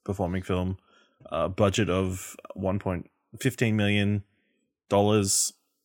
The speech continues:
uh, U S, I'm guessing it is, uh, and a box office of about eleven million, so.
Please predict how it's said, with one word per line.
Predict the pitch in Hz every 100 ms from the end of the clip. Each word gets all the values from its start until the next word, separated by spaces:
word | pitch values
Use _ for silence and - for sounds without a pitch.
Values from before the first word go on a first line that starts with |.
| _ -
uh, | 76 95 -
U | 92
S, | 95 -
I'm | 95
guessing | 95 95 98
it | 98
is, | 101 104 - - _ _ -
uh, | 82 85 -
and | 82 85
a | 95
box | 78 - 85
office | - 73 -
of | 90
about | 85 80 - _ 85
eleven | 90 90 95 90 82
million, | 67 67 71
so. | -